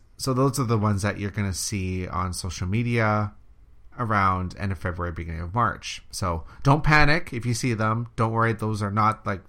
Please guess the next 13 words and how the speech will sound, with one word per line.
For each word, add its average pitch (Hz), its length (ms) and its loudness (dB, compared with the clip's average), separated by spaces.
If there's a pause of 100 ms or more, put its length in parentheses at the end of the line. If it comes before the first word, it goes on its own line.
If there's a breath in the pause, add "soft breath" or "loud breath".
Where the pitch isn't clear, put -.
(160)
the, 101 540 -6 (1040)
you 104 80 -6
know, 85 240 -6
the, 92 260 -6
uh, 85 160 -6
grand 101 380 2
finale. 87 680 -2 (180)
No, 107 100 -2
no, 95 140 -2
no. 76 220 -8 (160)
We're 113 120 0
just 113 240 -2
beginning. 92 500 -6